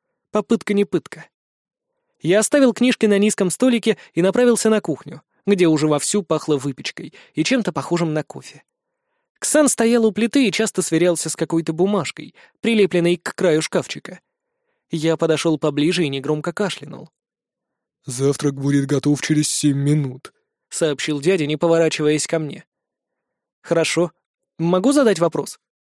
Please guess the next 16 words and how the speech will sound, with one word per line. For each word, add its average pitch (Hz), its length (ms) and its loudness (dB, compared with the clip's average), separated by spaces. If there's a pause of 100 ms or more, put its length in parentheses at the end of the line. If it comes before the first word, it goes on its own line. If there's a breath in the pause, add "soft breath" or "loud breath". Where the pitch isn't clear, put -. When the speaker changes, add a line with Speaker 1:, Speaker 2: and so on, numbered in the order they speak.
(400)
Speaker 1:
Тот 262 180 2
кивнул, 262 360 4
даже 190 200 2
в - 100 -14
полоборота 233 580 2
не 185 120 2
повернувшись 175 600 -2
ко 151 120 -4
мне. 156 260 -16 (680)
"Мне 220 320 4
нужно 226 280 6
узнавать 220 420 4
больше 196 360 2
об 185 120 4
этом 196 180 2
мире. 156 360 -2